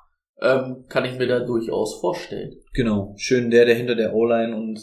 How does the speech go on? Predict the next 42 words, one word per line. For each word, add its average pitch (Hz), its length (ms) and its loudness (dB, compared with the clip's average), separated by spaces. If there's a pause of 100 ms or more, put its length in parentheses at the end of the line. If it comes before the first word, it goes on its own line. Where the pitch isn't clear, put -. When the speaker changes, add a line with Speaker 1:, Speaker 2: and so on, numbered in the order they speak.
Speaker 2:
zwischen - 260 -8
den 110 100 -2
Mittellinebackern 110 640 -2
einmal 101 240 -2
auftaucht 110 480 -2
und 110 100 -4
dann 110 140 -2
gerade, 107 320 -2
wie 107 60 -6
du 104 100 -6
schon 107 180 -8
gesagt 104 240 -4
hast, - 160 -8
wenn 107 160 -2
so 104 120 -4
ein 104 60 -4
Option-Run 101 540 -4
gespielt 95 400 -10
wird 80 120 -12
oder 98 160 -6
so, 98 200 -6
bist - 340 -12
du 104 60 -8
da 101 220 -4
natürlich 101 320 -8
als 98 180 -8
Tight 101 220 -4
End 101 100 -10
immer, - 320 4 (400)
als - 200 -4
Tight 143 180 6
End 139 120 2
oder 131 140 4
Slot-Receiver 117 640 0
bist 104 180 -4
du 104 40 -6
da 113 100 0
eine 104 260 -4
präferierte 107 480 -6
Anspielstation 101 920 -6
und, 101 340 -12
ähm, - 300 -14